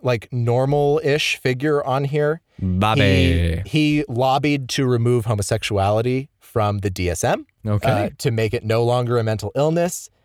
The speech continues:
Speaker 1: Uh, he ran into some trouble because he opined in, like, a nineteen ninety Cosmo article that because the incidence of, uh, infection of H I V, uh, from vaginal intercourse was so low,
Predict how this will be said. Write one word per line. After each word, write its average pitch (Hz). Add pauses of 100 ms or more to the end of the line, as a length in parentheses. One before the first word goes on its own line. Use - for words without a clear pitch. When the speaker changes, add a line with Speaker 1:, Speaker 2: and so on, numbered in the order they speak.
(140)
Speaker 1:
Uh, 127
he 160
ran 151
into 139
some 139
trouble 202
because 165
he 156
opined 151
in, 151
like, 127
a 113
nineteen 127
ninety 123 (120)
Cosmo 135
article 131 (340)
that 113
because 147
the 147
incidence 135 (100)
of, 113 (1000)
uh, 104
infection 139
of 127
H 120
I 117
V, 107 (440)
uh, 101
from 104
vaginal 117
intercourse 110
was 98
so 113
low, 92